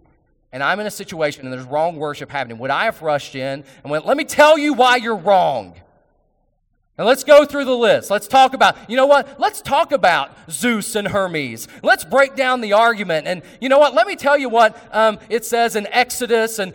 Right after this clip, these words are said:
and let me break, he doesn't, he doesn't bring out scripture, which is the Old Testament at the time. He spoke it, so it is scripture now. But <laughs> he doesn't bring it out, right? Why? Because there's not a script on how to engage and how to witness.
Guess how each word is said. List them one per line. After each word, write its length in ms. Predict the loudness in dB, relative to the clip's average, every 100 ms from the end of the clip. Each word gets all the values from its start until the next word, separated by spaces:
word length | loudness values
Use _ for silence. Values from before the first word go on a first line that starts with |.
| -10
and 100 | -6
let 80 | -4
me 80 | -4
break, 380 | -2 -2 -2
he 100 | -4
doesn't, 300 | 0 0 -2
he 140 | -10 -2
doesn't 280 | -2 -2 -4
bring 220 | -6 -4
out 220 | -4 -6
scripture, 440 | -8 -8 -6 -8
which 140 | -10 -10
is 100 | -8
the 120 | -4
Old 140 | -4
Testament 360 | -4 -6 -6 -12
at 80 | -8
the 20 |
time. 140 | -8
He 140 | -8 -14
spoke 340 | -6 -4 -4
it, 100 | -10
so 120 | -14
it 40 | -12
is 120 | -12
scripture 260 | -12 -12 -8
now. 260 | -4 -4 -6 -10
But 420 | 0 2 2 -2 -4
<laughs> 60 | -10
he 100 | 0
doesn't 360 | 0 0 -2 -4
bring 160 | -2
it 100 | -2
out, 320 | -2 -2 -2
right? 320 | -2 -2 -2 -8 _ _ _ _
Why? 600 | -4 -4 -4 -4 -8 -14 _ _ _
Because 220 | -12 -10
there's 160 | -8 -8
not 160 | -6 -6
a 40 |
script 680 | -6 -10 -8 -2 0 -2 -8
on 120 | -12
how 160 | -10
to 160 | -12 -12
engage 640 | -16 -6 -4 -4 -6 -12
and 100 | -12
how 180 | -8 -6
to 80 | -6
witness. 840 | -6 -6 -8 -8 -14 -14 -16 -18